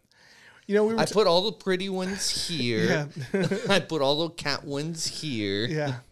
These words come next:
Speaker 1: This one had, this one had two smaller cards on it, so I tore it in half. Like, "No!" <laughs> Um, we were kinda talking about this, um, on the side about how there seems to be this,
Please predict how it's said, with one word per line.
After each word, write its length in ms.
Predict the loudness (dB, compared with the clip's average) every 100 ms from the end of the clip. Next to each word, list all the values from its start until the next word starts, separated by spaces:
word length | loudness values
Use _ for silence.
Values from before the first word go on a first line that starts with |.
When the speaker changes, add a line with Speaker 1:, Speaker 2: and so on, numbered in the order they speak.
| _
Speaker 1:
This 220 | -4 -2
one 80 | -2
had, 240 | -2 -2 -4 -2
this 160 | -2
one 80 | 0
had 160 | -4 -4
two 140 | -6
smaller 300 | -2 -2 -2
cards 220 | -4 -4
on 120 | -4
it, 40 | -4
so 120 | -2
I 60 | -2
tore 240 | 0 0
it 80 | 0
in 80 | -2
half. 500 | -4 -4 -6 -8 -10
Like, 180 | -10 -4
"No!" 800 | -4 -2 -4 -6 -6 -8 -8 -10 -10
<laughs> 140 | -10 -10 -14 -14 -14 -20 -20 -20 -20 -20 -20 -20 0
Um, 500 | 4 6 4 2 -4
we 120 | -2
were 100 | -2
kinda 260 | 2 2 2
talking 460 | 4 4 2 -2 0
about 600 | 0 2 4 2 -2 _
this, 360 | -2 -2 -4 -8 -6
um, 340 | -4 -4 -8 -6
on 160 | -4
the 80 | -4
side 480 | 0 2 4 4 0 -6 -4
about 300 | 0 2 4
how 380 | 4 4 2 -4 -20 -20 -20 _ _ 0
there 200 | 2 2
seems 380 | -2 -4 -4 -4
to 80 |
be 400 | -2 0 2 0 -4 -12 -18 _ _ _ _ _ -6
this, 360 | -2 -2 -4